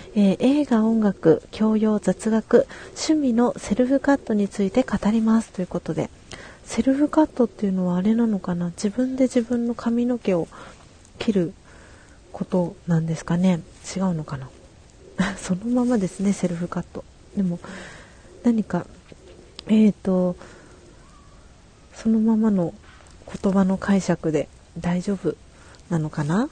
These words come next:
どうなんでしょう？<laughs> ありがとうございます。ひろっちさん。初めて来てくださいました。もしかしたらひろっちさんともうつながってらっしゃる方いらっしゃいますかね？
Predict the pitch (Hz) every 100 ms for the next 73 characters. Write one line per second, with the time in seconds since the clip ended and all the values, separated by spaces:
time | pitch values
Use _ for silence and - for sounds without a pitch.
0 | - 214 208 196 180 175 165 165 151 -
1 | 202 214 190 180 170 170 - - - 453
2 | 480 - - 294 262 - 233 240 262 -
3 | 247 220 214 220 226 247 262 233 220 214
4 | - 220 208 214 233 170 - - - 180
5 | 180 165 143 - - - - - - -
6 | - - - - 208 185 185 - 160 -
7 | 175 - 170 196 196 226 220 220 226 -
8 | 226 214 - - - - - - - 285
9 | - 226 196 185 170 160 220 240 - 190
10 | 175 160 156 165 170 160 - 190 202 214
11 | - 202 202 190 214 170 165 - 160 -
12 | - - - 185 190 - 214 208 208 208
13 | - 156 190 185